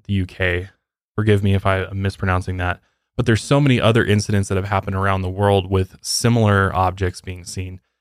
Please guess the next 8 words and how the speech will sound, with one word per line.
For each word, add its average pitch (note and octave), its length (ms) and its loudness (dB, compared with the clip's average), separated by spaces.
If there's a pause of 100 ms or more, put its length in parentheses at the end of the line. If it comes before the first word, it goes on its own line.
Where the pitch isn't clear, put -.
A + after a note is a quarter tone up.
(140)
And G2+ 80 -2
by G2 120 0
objects, G2 380 2
I'm F#2 100 -4
talking F#2+ 280 -2
about F2+ 240 0
flying F#2+ 340 -2
saucer. F2+ 600 -2